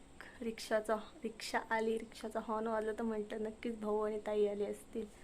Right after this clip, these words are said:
तर म्हणते आमचं अचानक ठरलं, त्यामुळे तिने काही सांगितलंच नाही, अचानकच आली.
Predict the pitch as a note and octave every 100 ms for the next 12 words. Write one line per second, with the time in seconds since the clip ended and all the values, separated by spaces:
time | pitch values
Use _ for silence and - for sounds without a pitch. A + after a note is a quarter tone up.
0 | - - - - - - - - A#3 A3+
1 | G#3+ B3 A#3 A3 - F4+ A#3+ - A#3 A#3
2 | - - G#3 G#3+ - - - - B3+ B3
3 | B3 A#3+ A#3+ A#3+ A#3 A3 A3 A3+ A#3 A3+
4 | A#3 A#3+ A3+ A3+ A#3 - A3